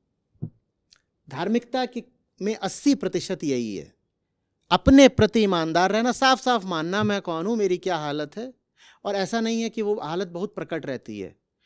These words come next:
बहुत ज़्यादा अपने आप को वॉच करना पड़ता है, तब पता चलता है बात क्या है, बहुत ज़्यादा।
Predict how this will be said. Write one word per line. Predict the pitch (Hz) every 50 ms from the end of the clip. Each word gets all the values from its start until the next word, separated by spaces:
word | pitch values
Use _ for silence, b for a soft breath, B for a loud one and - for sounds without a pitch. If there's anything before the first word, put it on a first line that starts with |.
| _ _ _ _ _ -
बहुत | 226 226 302 320 220
ज़्यादा | 160 135 190 196 208 233 285 302 277
अपने | 254 254 - 262 262 262
आप | 247 233 220 220 208 -
को | - 254 226
वॉच | 156 170 196 220 220 - -
करना | - 196 170 165 160 147
पड़ता | 151 147 120 107 - - 87
है, | 76 73 - _ -
तब | 269 262 269 240
पता | 214 220 214
चलता | 202 - 185 165 - 202
है | 208
बात | 170 139 135 127 117 -
क्या | _ - 104 73
है, | 55 50 _ _ _ _ _ _ _ _ _ _ _ - - - _ -
बहुत | 226 254 277 226
ज़्यादा। | 175 180 139 107 92 76